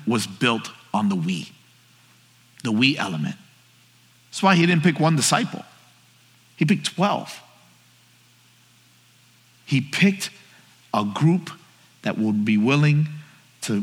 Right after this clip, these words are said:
walk in unity. And my fourth point is simply this. We are called to walk in one purpose. Now hear me. One purpose. Our united purpose in life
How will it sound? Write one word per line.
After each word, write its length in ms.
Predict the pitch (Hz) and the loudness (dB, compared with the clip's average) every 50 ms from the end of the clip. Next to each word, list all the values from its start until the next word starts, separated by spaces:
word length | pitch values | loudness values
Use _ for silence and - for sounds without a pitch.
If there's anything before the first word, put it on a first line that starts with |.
| 101 | -2
walk 340 | 104 110 117 123 123 - - - - | 0 0 0 0 -2 -4 -10 -10 -4
in 180 | - 117 113 113 | -2 0 2 2
unity. 440 | 107 104 98 95 87 90 82 80 - - - - | 2 4 2 2 0 -2 -4 -6 -8 -12 -10 -6
And 120 | 110 107 | -2 0
my 120 | 110 113 107 | 0 0 0
fourth 460 | 107 - - 139 139 147 147 143 - | -2 -4 -2 -2 -2 -2 -2 -4 -6
point 240 | - 143 127 123 123 | -6 -4 -4 -2 -2
is 80 | 110 | -4
simply 360 | - - 120 107 110 143 127 | -4 -4 -4 -4 -4 -4 -4
this. 300 | 117 107 87 - - - - - - - - - - - - - - - - - | -4 -4 -6 -8 -12 -16 -18 -20 -20 -20 -20 -20 -20 -20 -20 -20 -20 -20 -12 -2
We 140 | - 120 143 | 2 4 4
are 120 | 143 120 104 | 4 4 0
called 480 | - - - - 147 147 151 156 151 | -2 -4 -2 0 0 2 0 0 0
to 100 | - 151 | 0 0
walk 640 | 127 110 107 107 110 127 147 160 175 190 - - - - - - - - - - | 0 0 0 0 0 0 0 0 0 -2 -6 -10 -16 -16 -18 -20 -20 -14 -6 -2
in 400 | 117 113 110 104 101 101 98 101 | 0 2 2 2 2 2 2 0
one 460 | 110 123 131 131 131 131 131 131 131 - - - - - - _ _ - | 2 2 2 2 0 0 -2 -2 -4 -8 -14 -20 -20 -20 -20 _ _ -10
purpose. 720 | - 117 107 98 - - - - - - - - - - | -6 -6 -6 -4 -6 -6 -4 -4 -4 -4 -4 -6 -6 -6
Now 100 | 98 95 | -6 -6
hear 280 | 95 87 156 185 180 | -2 2 4 4 4
me. 180 | 143 110 82 - - - - - - _ _ _ _ _ _ _ _ _ _ _ _ _ _ - - - - - - - - | 4 2 -2 -4 -8 -16 -20 -20 -20 _ _ _ _ _ _ _ _ _ _ _ _ _ _ -14 -14 -14 -16 -20 -18 -12 -4
One 280 | 95 98 127 151 190 175 | 2 4 4 4 4 4
purpose. 680 | 151 165 139 95 - - - - - - - - - - - - _ _ _ _ - - - - - - - - - - - _ - | 2 2 0 0 -2 -4 -4 -4 -4 -4 -8 -10 -18 -20 -20 -20 _ _ _ _ -20 -20 -20 -20 -20 -20 -20 -20 -20 -20 -4 _ 4
Our 200 | 120 117 113 117 | 4 4 4 2
united 800 | 117 120 123 123 120 120 120 131 139 165 180 196 214 208 - - | 2 2 2 4 4 4 4 4 4 6 6 4 2 0 0 0
purpose 580 | 165 175 147 151 - 107 107 - - - - | 0 2 2 2 0 0 0 0 0 0 0
in 200 | 135 156 180 170 | 2 2 4 4
life 360 | 151 123 107 101 101 - - | 4 4 2 2 0 -4 -8